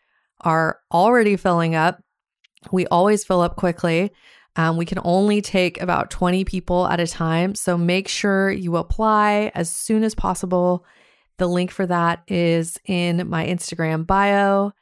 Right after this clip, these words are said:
um, and I'll try to put it in the show notes too. But fill out the application, takes about five minutes,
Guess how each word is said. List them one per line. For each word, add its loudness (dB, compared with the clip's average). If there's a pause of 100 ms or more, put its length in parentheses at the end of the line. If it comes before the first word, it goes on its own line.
(640)
um, 2 (140)
and 2
I'll 2
try -2
to 0
put 0
it -2
in -4
the -2
show -2
notes -2
too. 0 (460)
But 2 (720)
fill 2
out 2
the 2
application, 0
takes -2
about -2
five 2
minutes, -2